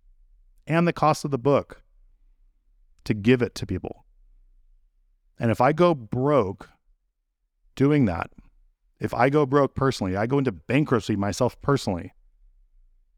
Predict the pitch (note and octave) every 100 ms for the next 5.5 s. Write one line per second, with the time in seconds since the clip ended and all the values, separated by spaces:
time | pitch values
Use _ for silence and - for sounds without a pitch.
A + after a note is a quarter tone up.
0 | - G#2 B2+ A2+ - - _ _ _ _
1 | _ - G#2 G2 A#2 C#3 C3 A2+ A#2 A2+
2 | A2+ A#2 G#2+ F#2+ A#2+ - A#2 G#2 G#2+ F#2
3 | B2 A#2+ - A2+ A2+ G2 G2+ G2 G2 A2
4 | G#2+ G#2+ - A2 F#2+ A2+ G#2 G#2 A#2+ A#2+
5 | F#2 E2+ D#2+ E2+